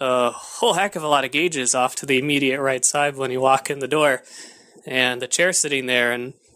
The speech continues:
immediately remembered, uh, "Oh yeah, this is, this is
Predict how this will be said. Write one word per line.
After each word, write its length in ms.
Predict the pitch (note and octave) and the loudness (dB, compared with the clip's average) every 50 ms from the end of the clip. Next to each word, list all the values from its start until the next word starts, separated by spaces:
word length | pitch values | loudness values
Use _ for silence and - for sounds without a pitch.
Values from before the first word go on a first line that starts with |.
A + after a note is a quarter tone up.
| _ - | _ -6
immediately 480 | C3+ C3 C3 C3+ C3+ C3+ - C3+ C3+ | -2 0 2 2 2 0 0 -2 -2
remembered, 520 | C3+ C3 B2+ B2 C3 C3 C3 B2+ C3 B2+ C3 | 0 0 0 0 0 -2 0 0 0 0 0
uh, 140 | C3 B2+ C3 E3 | 0 0 2 2
"Oh 60 | G3+ | 2
yeah, 260 | A#3+ D4+ E4 A#3+ C3+ | 0 0 0 -2 -2
this 260 | A#2 B2+ - - - | 0 0 0 0 0
is, 1000 | - D3 E3+ - - - - - - - - - - - - - - - - - _ _ _ _ - | 0 -2 -2 -2 -4 -4 -6 -16 -18 -16 -14 -14 -14 -14 -14 -16 -18 -20 -20 -20 _ _ _ _ -6
this 140 | C#3 B2+ - | -4 -2 0
is 240 | C3+ - - - | 0 0 -2 -2